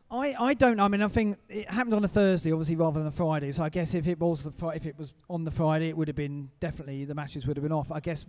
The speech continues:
the fact that it was twenty-four hours meant that there was perhaps an opportunity if other sports went along with that as well. And I think there must have been debates with the clubs. Obviously, uh,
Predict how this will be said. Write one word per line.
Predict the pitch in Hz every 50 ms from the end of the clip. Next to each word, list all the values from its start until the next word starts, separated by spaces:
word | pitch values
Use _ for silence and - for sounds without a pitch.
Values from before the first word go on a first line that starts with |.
| - 151
the | 151 139
fact | - 180 175 -
that | - 151
it |
was | 139 -
twenty-four | - - 175 165 147 139 - 156 147 147
hours | 151 160 170 180 185 196 196 165
meant | 156 156 156 156 156 151
that | 147 147
there | 147 147
was | 143 147 143 131 - _ _
perhaps | - 170 165 165 165 -
an | 170 151
opportunity | 151 - 165 156 - - 160 160 170 175 - - 190 214 233 240 - - - - - -
if | - 180 180 - -
other | 180 175 156 160 165
sports | - - - 175 165 165 165 - - - - - -
went | 160 160 156
along | 156 160 160 160 156
with | 156 147
that | 165 165 139
as | 151 135 135
well. | 151 151 156 170 190 214 220 - - - _ _ _ -
And | 190 202
I | 202
think | 196 - 262 247 185
there | 185
must | 185 185 202 202 190
have | - 185
been | 151 175 170 165
debates | 147 - - 156 156 156 151 - 147
with | 147
the | 135 143
clubs. | - - 165 170 190 220 202 147
Obviously, | 165 170 175 180 165 - 220 220 160
uh, | 151 151